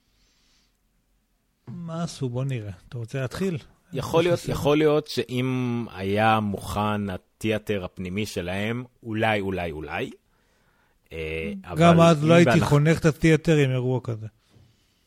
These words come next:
Speaker 2: גם נכון, מהבחינה הזאת נכון. מבחינה טכנית, אבל אולי, כי הם לא עושים שום דבר שקשור לאירוע חיצוני וכל הלוגיסטיקה לדבר כזה.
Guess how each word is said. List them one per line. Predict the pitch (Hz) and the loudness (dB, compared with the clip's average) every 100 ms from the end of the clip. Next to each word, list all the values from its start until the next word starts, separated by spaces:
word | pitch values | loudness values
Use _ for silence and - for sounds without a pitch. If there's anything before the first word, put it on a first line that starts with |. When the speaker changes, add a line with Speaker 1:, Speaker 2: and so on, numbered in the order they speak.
| _ _ _ 92 | _ _ _ -6
Speaker 2:
גם | 90 82 | -4 -4
נכון, | 80 - 76 101 143 196 131 | -6 -8 0 4 4 2 -2
מהבחינה | 90 - - 104 | -4 -4 -2 0
הזאת | 101 98 98 | 0 -2 -4
נכון. | 80 101 78 | -2 -2 -2
מבחינה | 71 - - 117 | -4 -2 0 0
טכנית, | - 160 135 110 | 0 0 0 -4
אבל | 95 95 | -4 -2
אולי, | 123 139 123 | 2 0 0
כי | 104 | -4
הם | 98 | -2
לא | 110 | 0
עושים | 120 113 - 120 | 2 0 -2 -6
שום | - 143 | -6 -2
דבר | 120 107 | -2 -2
שקשור | - 113 107 | -4 -4 -2
לאירוע | 98 101 | 0 -2
חיצוני | - - 98 101 | -4 -8 -6 -6
וכל | 92 95 | -6 -4
הלוגיסטיקה | 92 98 110 98 90 | -4 -4 -6 -8 -8
לדבר | 82 82 80 | -8 -8 -10
כזה. | - 92 | -8 -6